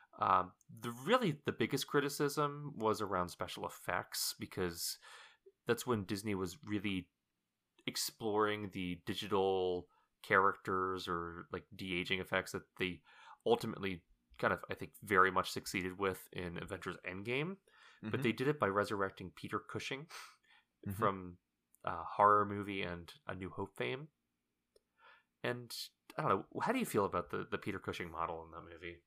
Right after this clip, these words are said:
Speaker 1: Eitan?
Speaker 2: Yeah, it's a little stark. <laughs> I think you can tell it's kind of the first couple of, uh,
Speaker 1: Yeah.
Speaker 2: tries that they have. He plays, um, Commander,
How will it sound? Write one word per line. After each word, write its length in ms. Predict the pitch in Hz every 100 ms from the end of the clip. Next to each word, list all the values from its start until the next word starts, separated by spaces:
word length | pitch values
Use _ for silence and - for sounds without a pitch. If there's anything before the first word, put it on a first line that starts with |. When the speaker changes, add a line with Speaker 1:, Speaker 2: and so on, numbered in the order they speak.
| -
Speaker 1:
Eitan? 280 | 90 95 90 90 _ _ _ _ _ - - _ _ _ _ _ _ _ -
Speaker 2:
Yeah, 300 | 143 131 120 -
it's 160 | 165 -
a 40 |
little 180 | 165 135
stark. 480 | - - 101 95 -
<laughs> 180 | - -
I 260 | 180 117
think 160 | 120 127
you 80 | 113
can 160 | 110
tell 220 | 98 98 95
it's 140 | 90
kind 180 | - 90
of 100 | 90
the 80 | 85
first 480 | - 90 90 - - _ _ -
couple 320 | 95 90 87
of, 160 | 85 82 -
uh, 200 | 87 85 85 107
Speaker 1:
Yeah. 260 | 98 98 95 _ _ - _ -
Speaker 2:
tries 600 | - - 87 110 - - 135
that 140 | 120
they 280 | 117 113 104 _ - -
have. 320 | 117 113 117 - - - - - _
He 160 | - 110
plays, 680 | - 92 90 87 - - -
um, 400 | 85 85 73 71 - -
Commander, 840 | - 87 85 85 85 82 80 85